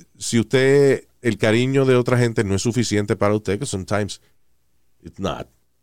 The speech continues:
you know. Em, ¿cómo es que, eh, buscar ayuda no es una alternativa? O sea, eh, buscarse un terapista, una gente que le dé unas pastillas a uno, you know. You should do that first before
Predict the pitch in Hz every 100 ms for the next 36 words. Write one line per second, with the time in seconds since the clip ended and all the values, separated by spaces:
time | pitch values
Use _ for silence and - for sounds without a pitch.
0 | _ _ 92 82 57 - _ _ _ _
1 | _ _ _ _ _ _ _ - 107 101
2 | - - - 127 131 131 143 131 95 -
3 | 117 120 101 - 113 107 - 117 113 110
4 | 117 113 107 104 107 107 101 92 98 92
5 | 90 285 80 80 101 82 62 50 _ _
6 | 73 67 71 82 92 - 98 120 101 98
7 | 80 98 82 104 107 - 92 85 78 -
8 | _ _ _ 95 101 98 101 101 104 -
9 | 87 - 98 95 87 95 107 87 76 -
10 | _ 90 78 62 - _ 95 92 117 110
11 | 95 - 127 131 95 - 92 - 92 87
12 | 69